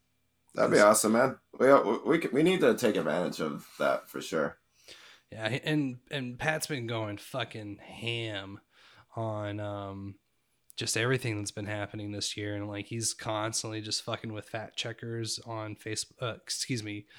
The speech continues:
Speaker 2: the feed bag and shit like that.
Speaker 1: Mm-hmm.
Speaker 2: So, <clears throat> you know, that's, uh, he, he, he's definitely gonna have an interesting take on everything, and, you know, he's, he's very, very vocal about, uh,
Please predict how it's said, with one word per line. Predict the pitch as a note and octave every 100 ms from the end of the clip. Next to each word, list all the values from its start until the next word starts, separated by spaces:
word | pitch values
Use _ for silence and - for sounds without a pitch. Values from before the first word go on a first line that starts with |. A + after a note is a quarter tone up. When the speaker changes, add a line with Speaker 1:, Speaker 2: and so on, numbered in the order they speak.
| - -
Speaker 2:
the |
feed | - B2 A#2
bag | C3 B2+ A#2+ A#2+
and | G#2+
shit | - B2
like | B2 B2
that. | B2 C3 - _ _ - -
Speaker 1:
Mm-hmm. | G#2 G2+ G2+ G2+
Speaker 2:
So, | - - G#2 G2 G2 G2+ -
<clears throat> | - A#2
you | - - B2 - - -
know, | G#2+ G2+
that's, | A2+ A#2 -
uh, | A2+ G#2 G2+ - - - - _
he, | - C3 B2+
he, | C3+ C3+
he's | C3+ C3
definitely | D3 - C3
gonna | A#2+ A#2
have | A#2 A#2
an | G#2
interesting | A#2 A#2 - A#2 G#2
take | - A2 A2+ G#2+
on | G2
everything, | G2 G2 G#2 G2+ G#2 G2
and, | G2+ G#2+ A2+
you | G#2+
know, |
he's, | G#2+ A2 G#2+
he's | A#2 A2+
very, | A#2+ B2 A#2+ A#2 A2+
very | A2+ A#2+ A2+ A2
vocal | G#2 A2 G#2+ G2+ F#2+ G2 -
about, | A2 G2+ F#2+ F#2+ - - _ _
uh, | -